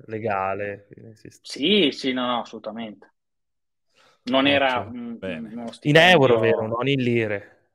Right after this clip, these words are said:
Speaker 1: in euro. Perché all'epoca
Speaker 2: Era
Speaker 1: si
Speaker 2: in
Speaker 1: diceva
Speaker 2: euro,
Speaker 1: anche di
Speaker 2: sì,
Speaker 1: uscire
Speaker 2: sì, sì.
Speaker 1: dall'euro.
Speaker 2: No, no, no, era in euro, era in euro, non, sono tantissimi, però neanche pochi per l'epoca e, e per, soprattutto per l'età che avevo.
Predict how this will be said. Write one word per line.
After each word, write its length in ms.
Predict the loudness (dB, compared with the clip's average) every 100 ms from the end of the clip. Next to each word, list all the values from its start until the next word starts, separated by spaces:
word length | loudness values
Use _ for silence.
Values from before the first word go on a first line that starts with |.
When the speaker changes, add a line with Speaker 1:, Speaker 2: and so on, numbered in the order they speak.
| _
Speaker 1:
in 180 | -14 -8
euro. 400 | -6 -6 -8 -6
Perché 240 | -4 2
all'epoca 420 | 4 6 4 4 4
Speaker 2:
Era 120 | 4
Speaker 1:
si 40 |
Speaker 2:
in 80 | 2
Speaker 1:
diceva 160 | -2 -2
Speaker 2:
euro, 120 | -4
Speaker 1:
anche 180 | -4 -6
di 60 |
Speaker 2:
sì, 60 | -6
Speaker 1:
uscire 180 | -4 -2
Speaker 2:
sì, 60 |
sì. 40 | 0
Speaker 1:
dall'euro. 600 | 0 0 -6 -8 -10 -12
Speaker 2:
No, 280 | -6 -4 -4
no, 160 | -4 -6
no, 180 | -6
era 160 | -6 -6
in 160 | -8 -8
euro, 280 | -6 -6 -8
era 140 | -8
in 120 | -10
euro, 400 | -10 -8 -8 -8
non, 600 | -12 -14 -16 -18 -20 -20 -20 _ -20 -20
sono 100 | -16
tantissimi, 680 | -16 -16 -20 -20 -14 -14 -14
però 160 | -18
neanche 320 | -20 -20 _ -20
pochi 400 | -18 -18 -18 -16
per 180 | -14
l'epoca 720 | -14 -14 -8 -4 0 0 -2 -6
e, 540 | -8 -10 -12 -14 -14 -16
e 60 |
per, 160 | -14 -14
soprattutto 400 | -14 -18 -20 -18
per 120 | -18
l'età 160 | -18 -20
che 120 | -18
avevo. 280 | -16 -16